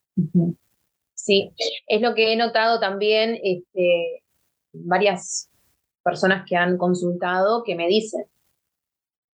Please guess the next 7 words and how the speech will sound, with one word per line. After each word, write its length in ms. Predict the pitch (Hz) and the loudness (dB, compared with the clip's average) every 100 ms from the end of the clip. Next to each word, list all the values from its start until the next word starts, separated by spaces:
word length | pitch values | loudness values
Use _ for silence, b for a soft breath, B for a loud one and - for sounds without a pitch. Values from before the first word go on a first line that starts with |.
| _ | _
Eh, 260 | - 170 160 | 0 0 0
consumí 560 | 180 180 175 196 233 240 | 0 0 0 -2 0 0
X 240 | 220 196 | 0 -4
cosa 600 | - 214 220 269 302 302 - | 0 0 0 0 0 0 -2
y 400 | 214 226 262 320 | 0 2 2 2
terminé 680 | 240 185 185 202 226 277 294 | 2 2 2 2 2 2 2
en 640 | 190 175 170 165 165 160 | 0 -2 -2 -2 2 2